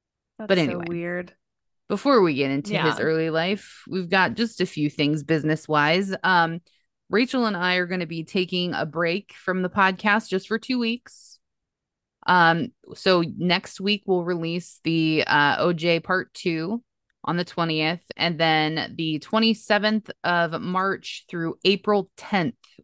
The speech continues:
Speaker 2: um, will be whenever we're releasing a new one. Uh, so we'll be off for two weeks. April tenth, we will be releasing The Murder of Bobby Kent.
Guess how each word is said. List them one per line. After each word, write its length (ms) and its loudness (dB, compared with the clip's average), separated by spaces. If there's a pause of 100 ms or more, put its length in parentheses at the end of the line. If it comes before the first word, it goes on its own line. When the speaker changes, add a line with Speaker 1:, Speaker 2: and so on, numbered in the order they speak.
(200)
Speaker 2:
um, 380 2
will 180 0
be 160 -2
whenever 320 2
we're 160 0
releasing 440 -4
a 60 0
new 220 -2
one. 340 -8 (540)
Uh, 160 2
so 140 0
we'll 100 2
be 140 2
off 160 4
for 140 -2
two 280 0
weeks. 400 -2
April 360 0
tenth, 460 -2
we 140 -2
will 160 -2
be 160 -6
releasing 540 -4
The 80 -2
Murder 320 0
of 180 0
Bobby 300 -2
Kent. 400 -6